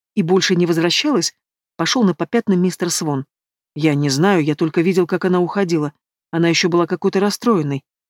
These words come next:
сменил гнев на милость Эдвер. «Расстроенной», — процедил управляющий и тут же двинулся по коридору,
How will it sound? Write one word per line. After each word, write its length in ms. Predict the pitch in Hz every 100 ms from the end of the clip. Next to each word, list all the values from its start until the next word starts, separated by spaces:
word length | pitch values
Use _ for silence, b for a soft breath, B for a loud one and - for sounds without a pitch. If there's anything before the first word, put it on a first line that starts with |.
| _
сменил 380 | - 175 180 170
гнев 240 | 165 160
на 80 | 170
милость 360 | 170 165 160 -
Эдвер. 400 | 196 151 143 139 _ _ _ _ _ -
«Расстроенной», — 920 | 160 156 - 175 165 139 139 143 135 _ _ _ -
процедил 440 | 196 156 180 180
управляющий 720 | - 170 170 170 151 139 -
и 180 | - 214
тут 300 | - 262 233
же 100 | 226
двинулся 540 | 180 180 196 196 208
по 100 | 190
коридору, 540 | 180 196 180 175 170